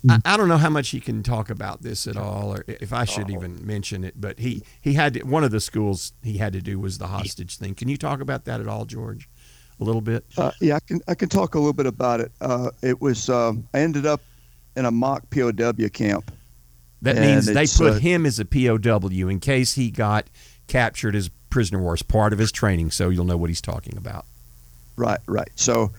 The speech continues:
Speaker 2: if, uh, because the missions that we were trained for, you're inherently put in behind enemy lines, so there's a high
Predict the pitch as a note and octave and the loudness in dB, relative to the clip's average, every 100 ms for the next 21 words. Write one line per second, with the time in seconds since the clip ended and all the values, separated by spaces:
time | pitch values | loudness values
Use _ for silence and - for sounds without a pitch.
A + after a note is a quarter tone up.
0 | - - B2 A#2 A#2 A#2+ A2+ - A#2 E3+ | -14 -4 0 0 0 0 0 -2 -2 2
1 | D3+ A#2+ - - - - - - - - | 2 0 -8 -16 -20 -20 -20 -20 -20 -20
2 | - A#2 B2+ C#3 C3 B2 - B2 - A#2+ | -4 2 4 4 2 2 2 -2 2 2
3 | G#2 - B2+ B2+ B2 A#2+ A2+ A2 - - | 2 2 4 4 2 2 2 2 -2 -14
4 | - - - A#2+ A#2 G#2+ G#2+ B2 G#2+ C3+ | -20 -20 -10 0 4 4 2 2 4 4
5 | D3 - B2 A2+ G#2 - - - C3+ C3 | 2 2 2 2 0 -6 -20 -2 0 0
6 | - B2 A#2+ A2+ G#2 - G#2 A#2+ A#2+ A#2 | -2 2 4 4 2 0 2 2 4 2
7 | A2+ A2+ A2 G#2+ G#2 G2+ - - - - | 2 2 2 2 2 2 -2 -6 -10 -20
8 | - - - - G#2+ G#2 G2 G2 G#2+ G#2+ | -20 -20 -8 0 2 2 2 2 2 2
9 | A2 | 0